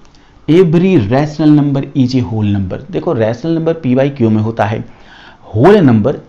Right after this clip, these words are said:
zero से start होता है, ज़ीरो, वन, टू, three, right? उसमें भी fraction P by Q में रहता है, जैसे टू बाई वन, थ्री बाई वन। तो यहाँ पे भी वन है denominator में, लेकिन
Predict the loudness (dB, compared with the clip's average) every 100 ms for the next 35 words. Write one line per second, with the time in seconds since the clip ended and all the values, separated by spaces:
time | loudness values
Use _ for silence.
0 | _ -4 2 4 2 0 -6 -2 -2 -2
1 | -4 -4 0 2 4 2 0 -2 -4 -6
2 | -6 -4 -4 -6 -12 _ _ _ 0 0
3 | 0 -12 -20 _ _ -20 -20 _ -10 -6
4 | 0 0 2 0 -2 -2 -2 -4 -2 -2
5 | 2 2 0 -4 -2 0 0 0 0 0
6 | -2 -10 -6 -4 -4 -2 2 4 4 4
7 | 2 0 0 2 2 2 0 -4 -4 0
8 | 0 -2 -20 -10 -4 -4 -4 0 2 4
9 | 4 2 2 2 4 4 4 2 0 -2
10 | -6 -8 -14 -20 _ _ 2 4 4 2
11 | -2